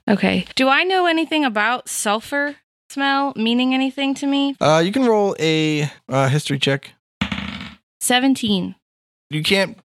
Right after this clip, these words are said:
Speaker 2: pinpoint a certain creature that you believe would make that smell, but you feel like there is some sort of monster making this smell that, uh, must be nearby.
Speaker 1: Okay. Yeah, I mean,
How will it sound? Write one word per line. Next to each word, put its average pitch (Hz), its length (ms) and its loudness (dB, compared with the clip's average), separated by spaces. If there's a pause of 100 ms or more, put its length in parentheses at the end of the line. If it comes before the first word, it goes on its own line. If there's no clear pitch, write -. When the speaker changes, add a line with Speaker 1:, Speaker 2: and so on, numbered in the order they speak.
(320)
Speaker 2:
pinpoint 143 720 2
a 127 80 0
certain 120 420 2
creature 113 420 0
that 110 160 -2
you 107 160 -4
believe 107 380 0
would 110 120 2
make 107 220 2
that 107 160 0
smell, 117 400 2
but 113 180 -2
you 110 140 -6
feel 123 300 2
like 113 200 0
there 117 220 2
is 104 100 0
some 120 480 0
sort 110 420 0
of 107 400 -2 (540)
monster 117 720 2
making 139 400 0
this 143 140 -2
smell 147 500 -2 (260)
that, 110 580 -2 (360)
uh, - 220 -8
must 113 240 0
be 123 100 2
nearby. 107 680 0 (340)
Speaker 1:
Okay. 208 360 -2 (100)
Yeah, 294 380 0
I 302 160 2
mean, 302 400 0